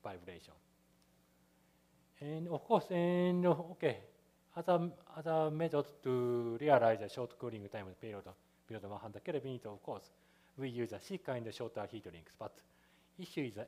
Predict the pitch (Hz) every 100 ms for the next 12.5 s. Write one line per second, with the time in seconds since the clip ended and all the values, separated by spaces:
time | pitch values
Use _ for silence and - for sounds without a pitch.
0 | - 156 - 185 165 151 139 143 127 104
1 | 98 123 110 - 127 _ _ _ _ _
2 | _ - 107 120 - _ - - 165 151
3 | 147 135 127 123 123 113 120 98 90 -
4 | - 135 - 139 190 170 143 156 175 139
5 | - _ _ _ 175 139 139 147 127 143
6 | 123 - 165 - 123 107 143 - 117 -
7 | _ _ - 143 135 117 - 117 120 120
8 | - - _ - 123 127 147 - - -
9 | 147 107 87 - _ _ - - - 110
10 | 98 - 131 113 104 98 98 - _ _
11 | _ 120 135 135 - - _ _ _ -
12 | 117 - 104 107 -